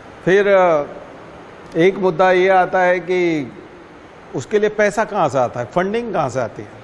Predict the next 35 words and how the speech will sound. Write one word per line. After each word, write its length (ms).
आखिर 260
internal 400
security 460
के 160
लिए 320
जो 140
आतंकवाद 580
के 140
लिए 120
काम 300
करते 280
हैं, 60
नक्सलवाद 560
के 100
लिए 140
काम 280
करते 300
हैं, 260
उनको 200
पैसा 360
कौन 220
देता 240
है? 80
तो 60
ऑर्गेनाइज 640
crime 280
खतरा, 360
ऑर्गेनाइज 520
crime 340
यानी 240
संगठित 380
क्षेत्र 360
के 120
अपराध 500
और 480